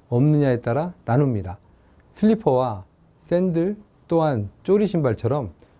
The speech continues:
굽이 너무 낮아 발바닥이 충격을 거의 흡수하지 못해 발에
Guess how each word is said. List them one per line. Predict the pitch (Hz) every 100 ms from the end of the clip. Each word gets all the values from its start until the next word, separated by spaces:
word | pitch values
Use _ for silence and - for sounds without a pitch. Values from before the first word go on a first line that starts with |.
| _ -
굽이 | - 160 151
너무 | 117 131 180
낮아 | 143 95 107 165 - _ _ _
발바닥이 | - 123 156 139 120 151 123 -
충격을 | 214 214 196 180 160
거의 | - 117 156 156
흡수하지 | 190 - - 170 139 143
못해 | 131 123 131 120 170 - _ _ _ _
발에 | - 123 139 131